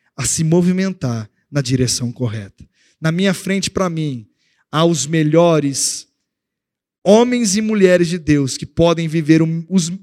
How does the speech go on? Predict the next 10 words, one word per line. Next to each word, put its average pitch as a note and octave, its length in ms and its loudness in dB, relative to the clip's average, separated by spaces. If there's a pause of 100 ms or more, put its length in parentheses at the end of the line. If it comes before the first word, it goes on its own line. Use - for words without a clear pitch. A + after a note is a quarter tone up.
(180)
as, E3+ 300 -6
as, G3+ 180 -8
as G3+ 160 -4
melhores C#4 460 0
coisas C4 360 -2
da D3+ 140 0
vida, A#2 440 -8 (380)
porque E3 220 0
o F#3+ 40 8
Senhor G3+ 460 4